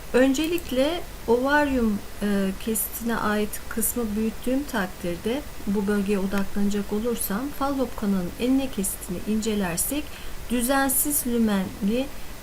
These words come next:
dallanmış mukoza katlantılarını görmektesiniz. Bir numara, e, ile göstermeye çalıştım.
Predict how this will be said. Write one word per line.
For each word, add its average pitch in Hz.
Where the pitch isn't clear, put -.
dallanmış 226
mukoza 233
katlantılarını 214
görmektesiniz. 185
Bir 208
numara, 170
e, 180
ile 180
göstermeye 180
çalıştım. 254